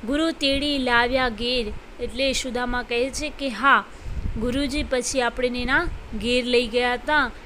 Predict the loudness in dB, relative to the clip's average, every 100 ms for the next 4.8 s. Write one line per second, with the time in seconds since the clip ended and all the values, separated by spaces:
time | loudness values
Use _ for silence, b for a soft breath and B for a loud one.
0 | B -4 -2 -2 -2 -2 0 -2 -2 -2
1 | -2 -2 -2 -2 0 0 -2 -4 -4 -4
2 | 0 0 0 -2 -2 -2 -2 -2 -2 -2
3 | -4 -6 B -6 -2 0 0 -2 -2 -4
4 | -2 2 4 2 0 -4 -2